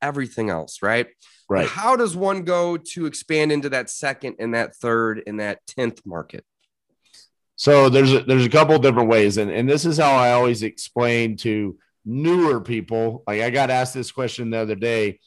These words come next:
Speaker 2: "At what point in time should I become virtual?" Okay. I think everybody listening to this right now should pick a virtual market. And, and here's the main reason why.
Speaker 1: So I already
Speaker 2: If
Speaker 1: have
Speaker 2: you're
Speaker 1: one picked.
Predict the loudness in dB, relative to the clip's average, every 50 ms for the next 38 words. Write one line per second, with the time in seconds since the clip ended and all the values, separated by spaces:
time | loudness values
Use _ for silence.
0 | _ _ _ _ _ _ _ _ _ _ _ _ _ _ _ _ _ _ -8 -6
1 | -6 -6 -4 -2 -2 -2 -2 -4 -4 -6 -4 -4 -4 -6 -6 -4 -4 -2 -2 -4
2 | -4 -6 -8 -8 -6 -6 -6 -6 -8 -8 -6 -6 -6 -6 -6 -6 -8 -8 -8 -10
3 | -14 -14 -14 -14 _ _ _ -12 -6 -2 0 0 0 -2 -4 -8 _ _ _ _
4 | 2 4 4 4 4 4 2 0 0 -2 -10 _ _ _ _ _ 0 2 4 4
5 | 4 2 2 2 2 2 2 2 2 2 4 2 2 0 -2 -4 -8 -10 -10 -12
6 | -10 -8 -8 -8 -8 -8 -8 -8 -8 -8 -8 -8 -8 -6 -6 -6 -8 -10 -12 -16
7 | -12 -12 -12 -10 -8 -6 -6 -6 -6 -8 -10 -10 -8 -6 -4 -4 -6 -6 -8 -14
8 | -20 -20 _ _ _ _ -8 -6 -6 -6 -6 -6 -4 -4 -4 -4 -2 -2 0 0
9 | 0 -2 -4 -6 -6 -6 -4 -2 -2 -2 -2 -2 -4 -6 -6 -8 -10 -10 -8 -8
10 | -8 -8 -10 -14 _ _ _ _ _ _ _ _ _ _ _ _ _ _ _ _
11 | _ _ _ _ _ _ _ _ _ _ _ _ _ _ _ _ 0 2 4 6
12 | 6 6 6 6 6 6 4 4 2 2 -2 -2 -2 -4 _